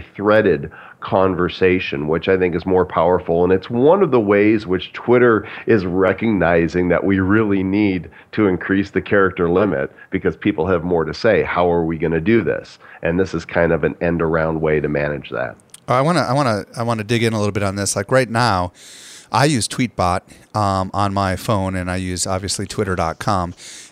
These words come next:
Speaker 2: And I think that the main thing that you do is when you click the retweet button, it tends to just throw that person's tweet into your stream, right? And it, and it kind of, like, their face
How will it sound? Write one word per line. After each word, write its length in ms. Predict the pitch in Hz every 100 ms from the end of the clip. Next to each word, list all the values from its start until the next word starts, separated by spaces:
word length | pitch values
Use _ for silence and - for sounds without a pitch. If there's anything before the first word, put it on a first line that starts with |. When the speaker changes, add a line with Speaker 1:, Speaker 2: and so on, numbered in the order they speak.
| -
Speaker 2:
And 140 | 117
I 80 | 107
think 320 | 107 165 160
that 280 | 143 120 104
the 80 | 113
main 280 | 113 120 117
thing 200 | 120 113
that 140 | 107
you 100 | 101
do 420 | 101 117 107 101
is 340 | 82 98 92 113
when 120 | 101
you 80 | 98
click 200 | 139 -
the 80 | 107
retweet 440 | 120 - 120 -
button, 280 | 104 90 95
it 160 | 95
tends 300 | - 123 110 -
to 100 | 92
just 380 | 104 98 - -
throw 360 | - 120 120
that 200 | 117 104
person's 360 | - 120 - 98
tweet 280 | - 123 104
into 160 | 98
your 180 | 101 139
stream, 380 | - 101 80 82
right? 200 | 95 98
And 140 | 101
it, 140 | 101 -
and 140 | 107 98
it 80 |
kind 220 | - 120 110
of, 140 | 95
like, 160 | 98 -
their 160 | 120
face 500 | - 135 117 98 -